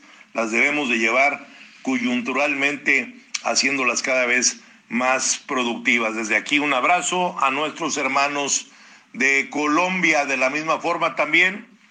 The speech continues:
platiqué con Paola Alia-, Aliaga, que es la secretaria general de la Central Autónoma del Trabajo de Perú. Comentamos con ella que cada vez es más la participación de las mujeres en el sector obrero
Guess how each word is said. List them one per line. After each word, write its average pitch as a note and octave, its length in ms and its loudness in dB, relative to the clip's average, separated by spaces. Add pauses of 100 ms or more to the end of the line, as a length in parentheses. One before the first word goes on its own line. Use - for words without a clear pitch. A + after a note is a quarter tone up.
(380)
platiqué B2+ 480 -2
con D#3+ 220 -4
Paola D#3 400 2
Alia-, D#3+ 500 0
Aliaga, E3+ 920 0
que C#3 100 -4
es C#3 60 -2
la D3 120 0
secretaria C3 540 -2
general C3 280 -2
de D3 80 -2
la B2+ 100 -2
Central B2 360 -4
Autónoma C#3 720 -4 (420)
del A#2+ 220 -4
Trabajo F3 640 0 (880)
de C#3+ 240 -2
Perú. F3+ 560 -2 (500)
Comentamos C3+ 640 0
con D3+ 200 -2
ella F3+ 400 2
que B2+ 160 -8
cada D#3 260 2
vez D#3 260 -2
es D3+ 140 -2
más F#3+ 240 0
la C#3 160 -2
participación B2 1000 -4
de C#3+ 100 0
las B2+ 120 -2
mujeres D3 580 0
en A#2+ 120 -6
el A#2 100 -4
sector A#2 360 -2
obrero D#3 440 2